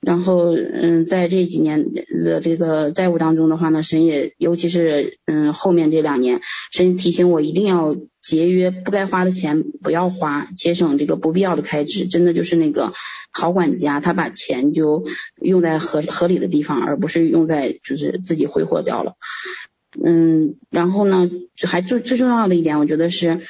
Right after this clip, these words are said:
就是恢复了神儿子的这个身份，就是明老师讲的这个道对我的这个启发特别大。那当我恢复了神儿子身份的时候，其实同时就恢复了我跟我肉身父母的，就肉体父母的这个关系，跟我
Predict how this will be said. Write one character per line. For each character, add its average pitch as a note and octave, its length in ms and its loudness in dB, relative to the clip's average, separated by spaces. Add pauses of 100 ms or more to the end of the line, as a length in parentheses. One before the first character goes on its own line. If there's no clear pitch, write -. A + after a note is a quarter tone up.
(200)
就 F3 100 -2
是 F3+ 160 0
恢 G3 220 0
复 G3+ 140 0
了 F#3 100 2
神 F3 260 2
儿 E3 140 2
子 F3 140 -2
的 E3+ 100 2
这 E3 160 0
个 D#3 160 -2
身 F#3 300 2
份， E3+ 260 0
就 E3 100 -2
是 E3 160 0
明 D#3+ 200 4
老 E3 100 2
师 E3+ 80 0
讲 E3 220 -2
的 - 40 -4
这 E3 120 0
个 D#3+ 100 0
道 E3 220 0
对 F3 180 -2
我 D#3+ 140 0
的 B2+ 140 -2
这 D#3 120 -2
个 C#3 360 -2 (100)
启 - 160 -4
发 E3+ 100 0
特 F#3+ 180 0
别 D#3 160 0
大。 - 260 -4 (420)
那 G#3 160 2
当 G#3+ 180 0
我 G3 100 2
恢 A3 200 2
复 G#3+ 100 2
了 G3+ 120 2
神 F3+ 280 0
儿 F3+ 100 2
子 F3+ 120 0
身 G3+ 180 -2
份 A3 160 0
的 F3 80 2
时 E3+ 140 -6
候， E3 260 0 (180)
其 - 160 -4
实 G3 140 0 (400)
同 G3+ 160 2
时 G3 160 2
就 G3 140 4
恢 G#3 180 2
复 G#3 140 0
了 E3+ 200 2
我 C#3+ 200 0
跟 F#3 180 2
我 D3 220 0 (120)
肉 G3+ 160 2
身 F3+ 220 2
父 G3 200 -2
母 F3 160 0
的， F3 120 -2
就 F3 80 2
肉 G#3+ 180 2
体 F#3 140 -2
父 - 160 0
母 F3 100 2
的 - 120 0
这 D3+ 80 -2
个 D3 100 2
关 D#3 220 -2
系， D#3+ 40 0
跟 E3+ 120 4
我 D3 120 2